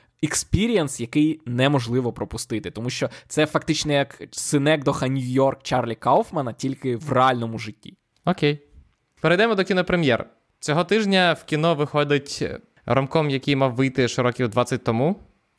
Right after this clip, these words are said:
Speaker 2: за своєю суттю. Це «Загублене місто» з Сандрою Буллок в головній ролі, яка грає успішну письменницю. Микита, розкажи краще ти сюжет, ти його краще знаєш, ти вже бачив фільм.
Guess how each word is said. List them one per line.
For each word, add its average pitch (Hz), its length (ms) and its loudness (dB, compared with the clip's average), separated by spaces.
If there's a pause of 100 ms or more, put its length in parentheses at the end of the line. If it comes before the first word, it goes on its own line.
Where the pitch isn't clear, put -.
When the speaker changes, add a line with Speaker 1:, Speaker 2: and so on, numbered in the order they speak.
(220)
Speaker 2:
за 135 200 -2
своєю 147 360 0
суттю. 151 520 -2
Це 139 360 2
«Загублене 135 580 0
місто» 160 440 0
з 135 420 0
Сандрою 135 500 0
Буллок 123 360 -2
в 143 60 -8
головній 127 400 0
ролі, 123 340 2 (600)
яка 147 1300 2 (160)
грає 135 540 2
успішну 127 960 -4 (220)
письменницю. 143 880 0 (240)
Микита, 127 300 0
розкажи 127 320 -2
краще 101 260 -4
ти 104 160 -8
сюжет, 101 360 -6
ти 117 100 -4
його 107 140 0
краще 107 340 -4
знаєш, 110 240 -4
ти 117 100 -8
вже 104 120 -8
бачив 101 300 -4
фільм. - 360 -14